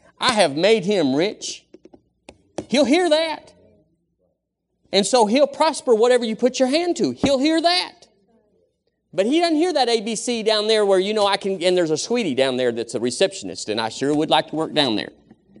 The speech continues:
Now, if you're married, you're not even thinking about that, but I'm ta-, we're talking about here in other terms. So we, what we've got to do is we got to get specific,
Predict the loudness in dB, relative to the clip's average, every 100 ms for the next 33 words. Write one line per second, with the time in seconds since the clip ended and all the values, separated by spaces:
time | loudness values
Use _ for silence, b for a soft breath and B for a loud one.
0 | _ -4 -2 2 2 4 2 0 0 -2
1 | -4 -6 -6 -6 -8 -6 -6 -2 -2 -2
2 | -4 -2 0 0 2 0 0 0 0 -2
3 | -6 -8 -14 -20 b b b b -2 0
4 | 0 -2 -2 0 0 0 0 0 0 0
5 | 0 0 -2 0 0 0 -2 -6 -6 -8
6 | -4 0 0 0 -4 -6